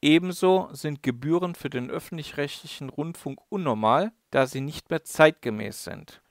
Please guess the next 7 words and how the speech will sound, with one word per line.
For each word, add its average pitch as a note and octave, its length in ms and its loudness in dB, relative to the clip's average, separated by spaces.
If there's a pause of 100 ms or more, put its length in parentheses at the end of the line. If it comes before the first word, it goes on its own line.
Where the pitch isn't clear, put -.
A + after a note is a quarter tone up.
(100)
Normal B2+ 440 10
ist - 300 -8
es, F3+ 400 -2
für B2+ 200 0
etwas B2+ 340 -2
zu - 140 -10
zahlen, C#3 720 8